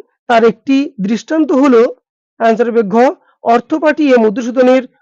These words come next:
অর্থ সংকট লাঘব করা। তেরো নম্বর দাগের, করুণার সিন্ধু তুমি, তুমি হলেন, অ্যান্সার হবে গ, ঈশ্বরচন্দ্র,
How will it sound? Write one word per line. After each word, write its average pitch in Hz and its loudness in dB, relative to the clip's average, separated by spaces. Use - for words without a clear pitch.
অর্থ 214 -2
সংকট 247 0
লাঘব 214 2
করা। 170 -2
তেরো 254 4
নম্বর 302 0
দাগের, 294 -2
করুণার 311 0
সিন্ধু 302 0
তুমি, 262 2
তুমি 277 2
হলেন, 294 4
অ্যান্সার 233 -2
হবে 262 0
গ, 220 0
ঈশ্বরচন্দ্র, 233 -2